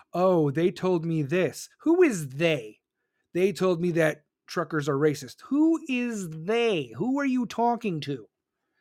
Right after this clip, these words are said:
What are your sources? When you listen to these news outlets and they don't share their sources, like a, like an autobiography, or not an autobiography, but a bibliography sort of thing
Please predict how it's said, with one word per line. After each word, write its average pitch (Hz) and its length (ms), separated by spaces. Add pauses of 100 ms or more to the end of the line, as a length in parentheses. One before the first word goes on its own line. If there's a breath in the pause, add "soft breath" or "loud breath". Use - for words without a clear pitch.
(200)
What 262 180
are 311 60
your 294 200
sources? 254 840 (240 loud breath)
When 202 140
you 320 160
listen 285 320
to 254 140
these 240 260
news 240 520 (240 soft breath)
outlets 269 480
and 165 140
they 196 100
don't 233 220 (220)
share 170 480
their 180 180
sources, 180 640 (1300)
like 151 200
a, 127 340
like 143 140
an - 140
autobiography, 165 1000
or 151 180
not 151 180
an 139 80
autobiography, 131 640
but 143 160
a 135 60
bibliography 175 720
sort 180 200
of 151 60
thing 202 220